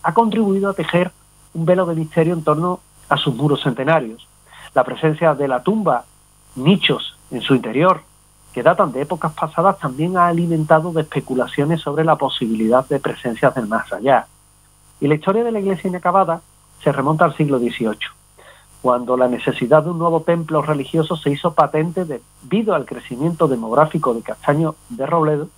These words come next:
y la construcción imponente se hizo con la esperanza de que se convirtiera algún día en una catedral. Aunque, como he comentado,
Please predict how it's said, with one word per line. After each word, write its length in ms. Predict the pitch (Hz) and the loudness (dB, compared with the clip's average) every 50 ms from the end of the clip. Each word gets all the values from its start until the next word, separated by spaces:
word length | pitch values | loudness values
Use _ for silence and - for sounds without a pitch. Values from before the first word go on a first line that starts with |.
| _ _ - - - - - | _ _ -20 -20 -20 -14 -6
y 100 | - 135 | 0 2
la 100 | 143 143 | 2 2
construcción 560 | - 151 131 - - 139 - - 170 175 185 | 2 2 -2 -4 -6 -8 -2 2 2 2 2
imponente 600 | 190 175 160 175 170 165 170 170 160 190 196 196 - _ _ _ _ _ _ _ _ _ - - | 0 0 2 2 2 2 0 -2 0 0 -2 -2 -2 _ _ _ _ _ _ _ _ _ -12 -4
se 100 | - 120 | 0 2
hizo 460 | 131 160 160 151 - - 170 185 190 - - | 2 2 0 0 -2 -2 -2 -2 -2 -6 -6
con 260 | - - 123 120 117 | -2 0 0 0 2
la 60 | 120 117 | 0 -2
esperanza 500 | - - - 117 123 139 143 - - 165 | -2 -2 -4 0 0 0 0 0 0 2
de 100 | 156 147 | 2 0
que 120 | - 123 | -2 -2
se 100 | - 135 | -4 -2
convirtiera 500 | - 120 117 117 117 110 - 135 139 165 | -2 -2 -2 -2 -2 -2 0 0 2 2
algún 300 | 156 139 135 156 151 139 | 2 0 0 -2 -4 -2
día 260 | 131 131 135 131 127 | 0 0 2 2 0
en 140 | 120 117 127 | 0 -2 -2
una 160 | 139 135 117 | -2 -2 -2
catedral. 540 | 107 107 104 - 107 117 135 135 120 101 - _ _ _ _ _ _ _ _ _ - - - _ | -2 -4 -4 -2 2 4 4 4 4 2 -2 _ _ _ _ _ _ _ _ _ -20 -20 -16 _
Aunque, 540 | - 131 127 131 127 - 131 131 131 123 120 | 0 2 2 2 2 -2 0 0 0 0 0
como 240 | - 131 123 131 147 | -2 -2 0 0 0
he 40 | 143 | 2
comentado, 540 | - 160 156 151 147 156 143 147 156 180 | 2 0 0 0 0 0 0 0 0 -2